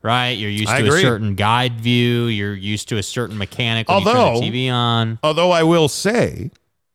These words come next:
Speaker 2: I am far more comfortable now s-, using my DirecTV app to watch things on my phone
Speaker 1: Mm-hmm.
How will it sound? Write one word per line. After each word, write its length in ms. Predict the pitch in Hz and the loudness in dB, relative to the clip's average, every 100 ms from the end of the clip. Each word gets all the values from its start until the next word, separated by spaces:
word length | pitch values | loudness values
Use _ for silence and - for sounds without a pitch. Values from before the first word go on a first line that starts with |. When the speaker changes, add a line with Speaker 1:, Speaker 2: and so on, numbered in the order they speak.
| _ _ | _ _
Speaker 2:
I 240 | 123 160 175 | 0 0 0
am 320 | 180 170 160 | 0 -2 -4
far 500 | - - 170 175 202 | -6 0 4 4 2
more 500 | 185 170 170 165 160 | 0 0 2 4 2
comfortable 600 | - 175 190 185 147 135 | -2 -2 -2 -2 0 0
now 260 | 127 120 | 2 2
s-, 260 | 123 - - | 0 -2 -6
using 460 | 147 165 156 165 151 | -2 -2 0 -2 0
my 240 | 143 135 | 0 0
DirecTV 720 | 120 147 135 - 160 135 139 | 0 0 0 -2 -4 -2 -2
app 300 | 127 139 - | 0 -2 -2
to 100 | - | -4
watch 440 | 120 117 139 175 - | -2 0 0 -2 -4
things 260 | 147 131 | -2 0
on 120 | 127 | -2
my 200 | 117 107 | 0 -2
phone 560 | 98 - 196 90 73 104 | -4 0 0 0 -4 -4
Speaker 1:
Mm-hmm. 420 | 110 107 113 113 | 0 2 2 0